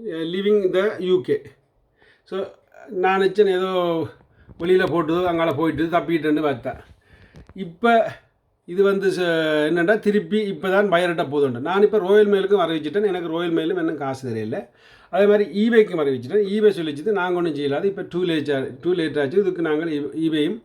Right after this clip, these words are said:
ஒண்ணும் செய்யலான்னு." So, அதாவது, மொத்தத்துல சொ-, மொத்தத்துல சொல்லப் போனா, ரெண்டு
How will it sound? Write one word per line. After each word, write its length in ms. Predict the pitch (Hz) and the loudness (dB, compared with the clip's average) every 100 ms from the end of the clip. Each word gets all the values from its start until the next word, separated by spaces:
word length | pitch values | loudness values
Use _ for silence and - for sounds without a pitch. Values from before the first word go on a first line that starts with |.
| _ - | _ -6
ஒண்ணும் 220 | 139 151 | -2 -2
செய்யலான்னு." 420 | 120 110 98 76 _ _ _ _ _ _ - | -4 -6 -8 -14 _ _ _ _ _ _ -10
So, 260 | 190 190 - _ - - _ | -6 -6 -8 _ -20 -20 _
அதாவது, 300 | 175 190 196 185 180 170 160 | 0 4 4 2 0 0 0
மொத்தத்துல 360 | 170 180 214 202 | -2 2 2 2
சொ-, 460 | 156 - - _ - - - - | -2 -8 -20 _ -20 -20 -12 -6
மொத்தத்துல 380 | 156 165 202 202 | -2 0 0 2
சொல்லப் 280 | 170 151 135 | 2 0 -2
போனா, 220 | 123 151 - - - - - - | -4 -4 -6 -8 -10 -18 -18 -4
ரெண்டு 360 | 175 190 196 | 2 4 4